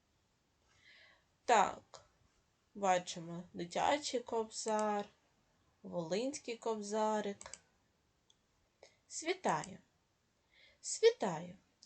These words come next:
край неба палає, соловейко в темнім гаї, сонце зустрічає. Тихесенько вітер віє, степи, лани мріють, між ярами над ставами верби зеленіють.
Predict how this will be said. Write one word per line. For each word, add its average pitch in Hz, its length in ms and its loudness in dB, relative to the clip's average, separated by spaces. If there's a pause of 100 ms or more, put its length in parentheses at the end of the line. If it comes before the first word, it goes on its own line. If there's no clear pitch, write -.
край 381 280 4
неба 165 400 0
палає, 156 640 -4 (320)
соловейко 185 840 6
в 202 60 -8
темнім 208 560 2
гаї, 202 560 -2 (220)
сонце 196 560 4
зустрічає. 165 880 -6 (480)
Тихесенько 190 760 4
вітер 254 560 0
віє, 233 560 -2 (260)
степи, 185 880 0
лани 180 640 0
мріють, 226 640 -4 (360)
між 175 240 0
ярами 175 420 6
над 170 200 0
ставами 196 640 0 (360)
верби 214 440 6
зеленіють. 175 920 0